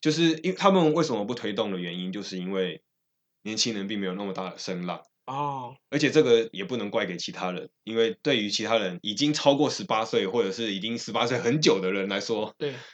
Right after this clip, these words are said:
Speaker 1: 对他们来说这个东西并不，并没有影响到他们。
Speaker 2: 跟自己没有关系。
Speaker 1: 对，对，对，
Speaker 2: 对，
Speaker 1: 对，对。
Speaker 2: 跟自己没有任何的影响，只是增加了一群人可以投票而已。
Speaker 1: 对，对，对，
Speaker 2: 但这群人不是我，
Speaker 1: 对。
Speaker 2: 的这种概念。
Speaker 1: 嗯，
Speaker 2: 嗯，
Speaker 1: 是啊。
Speaker 2: 那既然你们叫新宪青年阵线，那是不是代表你们会比较偏向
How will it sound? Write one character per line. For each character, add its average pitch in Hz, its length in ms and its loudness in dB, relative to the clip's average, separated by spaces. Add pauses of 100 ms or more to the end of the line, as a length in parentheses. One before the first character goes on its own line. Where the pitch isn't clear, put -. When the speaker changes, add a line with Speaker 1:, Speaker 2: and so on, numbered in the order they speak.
(160)
Speaker 1:
对 175 140 6
他 156 80 6
们 139 80 6
来 117 100 6
说 117 140 0
这 123 120 0
个 117 60 4
东 113 120 0
西 110 180 -6 (140)
并 120 140 -2
不， 101 320 -4
并 127 120 -2
没 107 60 -4
有 95 80 -2
影 95 40 -4
响 - 20 6
到 226 60 12
他 - 20 -
们。 - 0 -
Speaker 2:
跟 226 60 4
自 240 100 0
己 190 120 2
没 180 80 8
有 180 120 6
关 135 200 -6
系。 131 320 -10
Speaker 1:
对， 113 140 2
对， 107 120 -2
对， - 20 -4
Speaker 2:
对， - 100 -2
Speaker 1:
对， - 20 -2
对。 - 40 -2
Speaker 2:
跟 202 120 2
自 214 80 6
己 196 60 6
没 185 100 4
有 180 100 6
任 180 140 4
何 165 80 2
的 143 80 0
影 139 160 -4
响， 131 220 -8
只 147 100 -6
是 190 120 4
增 185 180 0
加 185 140 4
了 170 100 0
一 175 40 0
群 156 140 -6
人 135 120 -10
可 156 100 -8
以 139 60 -4
投 113 180 -14
票 123 180 -8
而 104 160 -8
已。 - 40 -14 (100)
Speaker 1:
对， 110 120 -2
对， 101 40 -4
对， - 20 -2
Speaker 2:
但 202 140 4
这 214 80 8
群 180 140 4
人 165 100 4
不 151 100 -2
是 160 80 0
我， - 240 -6 (840)
Speaker 1:
对。 160 60 -6
Speaker 2:
的 156 40 -6
这 165 60 -2
种 131 100 -6
概 131 220 -8
念。 117 180 -10
Speaker 1:
嗯， 101 240 -6 (140)
Speaker 2:
嗯， 127 80 -14
Speaker 1:
是 117 180 -8
啊。 311 220 6
Speaker 2:
那 262 80 -4 (240)
既 370 100 2
然 185 240 8
你 156 60 0
们 139 120 -4
叫 202 240 4
新 202 440 -6
宪 180 240 0
青 165 160 -6
年 139 180 -6
阵 139 160 -8
线， 139 220 -8
那 214 260 2
是 226 160 -2
不 202 60 0
是 202 120 -8
代 208 160 0
表 147 200 -6
你 110 100 -14
们 110 140 -12
会 160 120 -4
比 156 120 -14
较 139 100 -8
偏 139 300 -8
向 135 280 -8